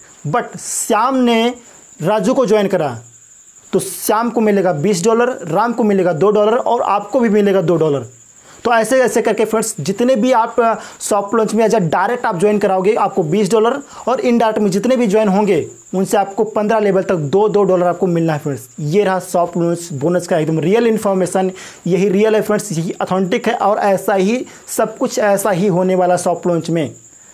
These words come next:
अगर आपने सॉफ्ट लॉन्च के पहले, मान लीजिए सौ आपने direct किया, मैंने पहले बताया,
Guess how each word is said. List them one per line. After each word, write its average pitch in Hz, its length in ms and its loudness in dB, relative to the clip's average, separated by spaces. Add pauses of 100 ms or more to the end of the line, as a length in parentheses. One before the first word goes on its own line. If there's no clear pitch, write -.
(220)
अगर 202 200 0
आपने 220 260 0
सॉफ्ट 214 260 -2
लॉन्च 208 180 2
के 220 80 0
पहले, 220 600 -2 (300)
मान 190 160 0
लीजिए 214 160 2
सौ 247 300 0
आपने 233 280 2
direct 202 340 0
किया, 208 120 2
मैंने 202 160 2
पहले 196 240 0
बताया, 202 300 0